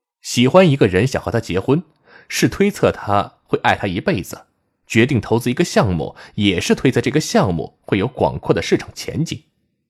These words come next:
工作会有不顺心，婚姻会有失败，项目也会有失利。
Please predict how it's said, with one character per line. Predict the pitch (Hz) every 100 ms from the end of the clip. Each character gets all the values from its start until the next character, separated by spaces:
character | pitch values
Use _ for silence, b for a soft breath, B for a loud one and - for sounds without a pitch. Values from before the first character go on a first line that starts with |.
| _ _ _ _ _ _ _ _ _ _ _ _
工 | - 123
作 | 123 113 92 85 -
会 | - 117
有 | 87
不 | 202
顺 | - 85
心， | - 113 - _ _ _
婚 | _ - 170
姻 | 190
会 | 185 -
有 | -
失 | - 101
败， | 127 - _ _ -
项 | - 123 92
目 | 73 - _
也 | - -
会 | 110
有 | -
失 | - 107
利。 | 104 -